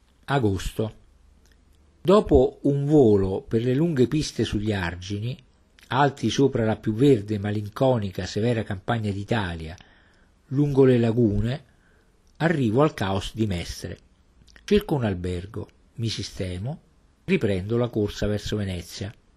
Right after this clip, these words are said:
per il ponte battuto da migliaia di fari. Al piazzale Roma non c'è posto, rigurgita di macchine straniere.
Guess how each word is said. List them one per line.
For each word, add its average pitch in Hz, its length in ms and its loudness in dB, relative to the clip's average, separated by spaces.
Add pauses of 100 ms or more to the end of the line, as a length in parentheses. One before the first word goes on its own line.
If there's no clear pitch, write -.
(140)
per 143 120 0
il 151 140 0
ponte 143 440 0
battuto 113 600 -2
da 120 120 -2
migliaia 104 480 -4
di 90 120 -8
fari. 85 360 -10 (220)
Al 196 180 0
piazzale 123 520 0
Roma 165 560 2
non 113 160 -6
c'è - 180 -6
posto, - 600 -8
rigurgita 127 640 2
di 113 100 0
macchine 113 420 -4
straniere. 87 600 -8